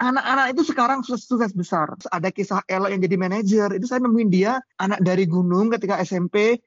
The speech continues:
saya suruh sekolah ke S M A di kota,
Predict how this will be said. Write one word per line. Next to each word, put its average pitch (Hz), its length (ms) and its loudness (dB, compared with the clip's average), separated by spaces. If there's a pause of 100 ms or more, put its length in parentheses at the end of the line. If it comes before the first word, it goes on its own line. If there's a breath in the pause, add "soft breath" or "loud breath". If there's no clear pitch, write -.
saya 214 160 -2
suruh 214 160 0
sekolah 208 240 0
ke 196 160 -4
S 202 160 -4
M 190 160 -2
A 180 80 0
di 185 320 2
kota, 196 640 -2